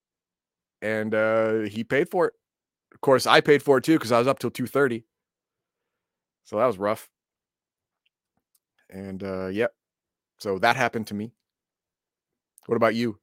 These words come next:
This, this week has to be fun. I mean, your, your work constantly gives you, uh, gives you more fodder.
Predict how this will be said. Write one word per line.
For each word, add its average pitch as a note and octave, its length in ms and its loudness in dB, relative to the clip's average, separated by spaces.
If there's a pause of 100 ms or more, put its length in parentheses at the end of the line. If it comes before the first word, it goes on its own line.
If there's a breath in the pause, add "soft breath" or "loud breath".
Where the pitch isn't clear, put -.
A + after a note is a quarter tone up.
(100)
This, A#2+ 220 -4
this A#2 180 -6
week A#2 180 -2
has A#2+ 200 2
to - 60 -12
be G2+ 100 -8
fun. B2 260 2
I A2 40 0
mean, A2 200 -2
your, A#2+ 220 -4
your C#3+ 160 4
work D#3 400 6
constantly C#3 600 -2
gives A#2+ 280 -2
you, B2 260 2
uh, G#2 200 4
gives A2 220 -6
you A2 100 -6
more A2+ 200 0
fodder. A2+ 440 4